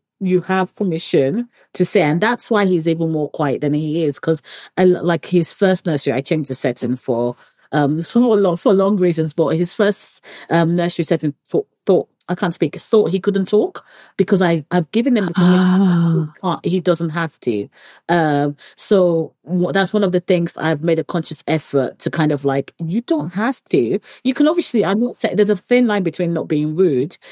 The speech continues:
Speaker 1: and actually <laughs> saying hello to people. You can say hello, but if you don't wanna engage in conversation, you don't have to.
Speaker 2: Yeah.
Speaker 1: Uh, so he's very much quiet. Uh, but I know that my, that as a coping strategy as a child,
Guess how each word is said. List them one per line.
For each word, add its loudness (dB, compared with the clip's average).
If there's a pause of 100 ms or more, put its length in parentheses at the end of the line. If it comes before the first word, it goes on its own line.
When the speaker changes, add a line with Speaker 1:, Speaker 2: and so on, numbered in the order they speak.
(180)
Speaker 1:
and 0
actually 2
<laughs> -2
saying 2
hello 2
to -4
people. 0 (180)
You 0
can -2
say 2
hello, 2
but -2
if -4
you 0
don't 0
wanna 0
engage -2
in 0
conversation, 0
you 0
don't -2
have -4
to. 0
Speaker 2:
Yeah. 4 (120)
Speaker 1:
Uh, 2
so 0
he's 2
very 2
much -4
quiet. 0
Uh, -2
but 0
I 2
know 2
that -4
my, 0 (680)
that 0
as 2
a 2
coping 0
strategy -2
as 0
a -2
child, -2